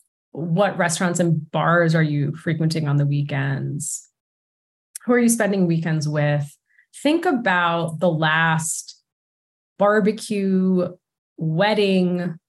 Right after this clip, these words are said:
funeral, big celebration you went to. Just kind of observe who was there, right, as you're thinking through this. And then the last question I'll ask is, when you have a big life decision,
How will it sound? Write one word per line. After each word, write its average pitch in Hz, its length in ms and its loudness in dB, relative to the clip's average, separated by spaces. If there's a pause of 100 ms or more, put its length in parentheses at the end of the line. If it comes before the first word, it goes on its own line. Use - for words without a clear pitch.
(140)
funeral, 180 840 0
big 175 240 -2
celebration 170 520 0
you 160 80 0
went 156 160 -2
to. 180 100 -2
Just 320 300 -2
kind 440 180 0
of 254 220 0
observe 180 420 2
who 180 140 0
was 147 140 -2
there, - 360 -10 (160)
right, 156 320 -10
as 180 160 -6
you're 165 100 -2
thinking 160 300 -4
through - 200 -10
this. - 200 -10 (460)
And 240 100 4
then 240 140 4
the 240 80 4
last 247 340 2
question 240 320 -2
I'll 185 80 0
ask 165 420 0
is, 151 560 -4 (320)
when 233 340 4
you 403 160 6
have 170 580 0
a 180 80 -4
big 170 260 0
life 160 260 0
decision, 147 680 -6